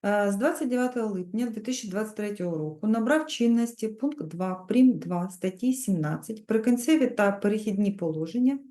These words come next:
Закону України про оцінки впливу на довкілля,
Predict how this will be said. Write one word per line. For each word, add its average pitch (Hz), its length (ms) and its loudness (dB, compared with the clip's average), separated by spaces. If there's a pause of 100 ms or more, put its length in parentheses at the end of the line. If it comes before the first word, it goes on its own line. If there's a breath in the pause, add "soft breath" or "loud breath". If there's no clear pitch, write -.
Закону 247 540 2
України 233 480 0
про 220 200 -2
оцінки 214 440 -2
впливу 208 380 -2
на 202 140 4
довкілля, 196 680 -2